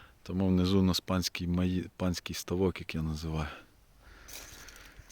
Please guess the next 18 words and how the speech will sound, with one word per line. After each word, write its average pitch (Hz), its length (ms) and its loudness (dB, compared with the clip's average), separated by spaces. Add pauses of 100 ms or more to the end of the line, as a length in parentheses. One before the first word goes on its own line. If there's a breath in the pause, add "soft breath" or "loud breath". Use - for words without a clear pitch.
(640 loud breath)
Подивимось, 87 460 0
що - 180 -8
тут - 180 -8
у 92 40 -2
нас 87 100 -4
тут - 220 -6
якось - 200 -2
чорта 92 400 6
соя 87 320 6
зеленіша. 92 680 4 (4000 loud breath)
Тут - 220 -10
нема 90 280 0
нічого. 85 380 -6 (1300 soft breath)
Значить, 90 260 -4
тут 90 180 -4
граду 95 380 6
не 98 120 4
було. 104 400 6